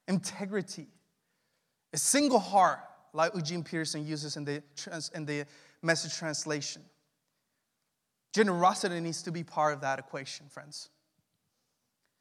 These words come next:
See, generosity is part of the overflow of love. And love not only expands our hearts, but increases the capacity to give ourselves. In other words, friends,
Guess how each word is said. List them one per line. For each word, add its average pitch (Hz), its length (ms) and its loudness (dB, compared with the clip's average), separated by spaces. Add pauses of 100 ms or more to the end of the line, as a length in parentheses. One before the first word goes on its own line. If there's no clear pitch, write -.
See, 214 140 4
generosity 208 680 4
is 185 120 0
part 190 320 8
of 170 40 -2
the 175 120 4
overflow 170 640 2 (560)
of 151 160 -2
love. 147 480 6 (960)
And 202 180 8
love 254 260 12
not 220 360 8
only 285 320 10
expands 214 540 4
our 185 100 4
hearts, 175 420 2
but 180 140 2
increases 233 580 2
the 214 80 6
capacity 190 680 -2
to 151 140 -10
give 156 340 -4 (260)
ourselves. - 760 -2 (180)
In 220 100 8
other 311 180 10
words, 190 340 4
friends, 151 320 -6